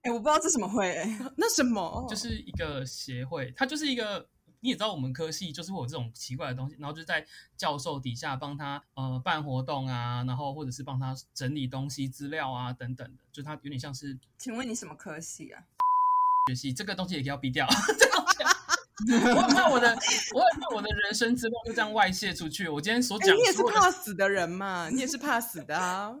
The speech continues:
Speaker 2: 对不对？
Speaker 3: 我是很怕死的人。
Speaker 2: 你看开镜头之后，完全可以从你的表情辨认出人家在认怂。
Speaker 3: <laughs>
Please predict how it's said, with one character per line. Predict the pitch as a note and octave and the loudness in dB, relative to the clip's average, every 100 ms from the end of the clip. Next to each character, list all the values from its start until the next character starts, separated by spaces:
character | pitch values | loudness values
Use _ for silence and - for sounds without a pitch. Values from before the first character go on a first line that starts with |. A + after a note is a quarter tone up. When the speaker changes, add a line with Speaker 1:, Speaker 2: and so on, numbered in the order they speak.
| _ | _
Speaker 2:
对 | C4 | -10
不 | C4+ | -6
对？ | C#4+ D4+ C#4+ | -2 0 -2
Speaker 3:
我 | D#3+ D#3+ D3+ | -4 -4 -4
是 | - A#3 A3+ - - C5+ - - | 4 4 6 2 4 0 0 -12
很 | G3+ F#3+ | -4 0
怕 | D4+ | 2
死 | - G#3+ | 2 4
的 | |
人。 | - - - - - C5+ - - - D5 - - C4 | 4 2 -4 -2 0 0 -2 -4 -4 -6 -6 -10 -8
Speaker 2:
你 | |
看 | A#3 F4+ | 0 0
开 | - - | 0 -4
镜 | - D#4+ | -4 -4
头 | C#4 | -4
之 | - B3 | -4 -2
后， | D#4 | 0
完 | A3+ A#3 | 0 -4
全 | G#3 | -4
可 | A3+ | -4
以 | |
从 | G#3+ G3+ | -4 -4
你 | |
的 | F#3+ | -6
表 | - E3+ | -6 -6
情 | - F#3+ | -4 -6
辨 | A3 | -4
认 | A3 | -4
出 | A3 | -4
人 | G3 | -6
家 | G3+ | -2
在 | G3+ | -2
认 | G#3+ F3+ | -2 -6
怂。 | F3+ - D3+ | -8 -8 -6
Speaker 3:
<laughs> | C4+ C#4 G#4+ - D5 - | -6 -8 -16 -10 -10 -10